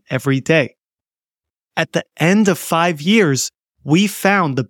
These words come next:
best plan of all. It reduced our cost of selling by seventy-five percent.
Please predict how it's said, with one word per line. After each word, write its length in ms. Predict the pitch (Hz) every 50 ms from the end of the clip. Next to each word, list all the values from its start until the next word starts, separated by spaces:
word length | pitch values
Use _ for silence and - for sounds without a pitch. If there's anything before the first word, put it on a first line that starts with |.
| _ -
best 380 | 147 160 208 214 - - -
plan 320 | - - 170 160 160 160 156
of 120 | 135 120
all. 300 | 143 139 135 117 - _ _ _ _ _ _ _ _ _ _ _
It 140 | - 180 202
reduced 440 | 196 226 185 151 185 196 180 - -
our 120 | 165 143
cost 520 | - - - - 156 151 160 - - - -
of 120 | 139 -
selling 560 | - - - 156 151 151 170 180 196 214 208 _ _ _ _ -
by 140 | - 151 147
seventy-five 1080 | - - - - - 170 156 139 170 175 175 185 170 - - - 139 135 135 139 - -
percent. 440 | - 139 127 - - 165 151 -